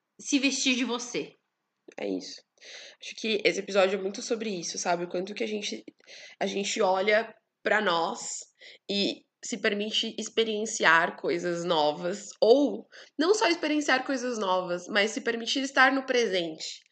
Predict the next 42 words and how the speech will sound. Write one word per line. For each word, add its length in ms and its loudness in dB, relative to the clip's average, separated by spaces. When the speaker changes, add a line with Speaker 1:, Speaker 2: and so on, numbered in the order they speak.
Speaker 2:
Seja 720 4
aonde 540 4
for. 360 -4
Na 120 2
sua 200 -2
casa, 720 8
com 80 -10
a 20 -6
sua 80 -6
família, 480 -2
sozinho. 920 -4
É... 520 2
Um 80 4
amigo, 200 4
eu 60 -2
tava 140 -2
conversando 340 -4
com 100 -6
um 40 0
amigo 260 -4
hoje, 200 -2
ele 120 -8
falou 200 -4
assim 220 -8
pra 140 -6
mim: 220 -6
é, 380 0
"Não 120 -4
tem 200 -6
preço 340 -2
nenhum 640 -4
a 100 -2
conexão 400 -6
que 80 -8
eu, 100 -10
que 80 -6
eu 40 0
aprendi 360 -4
a 40 -20
ter 100 -6
comigo 360 -6
mesmo." 500 -6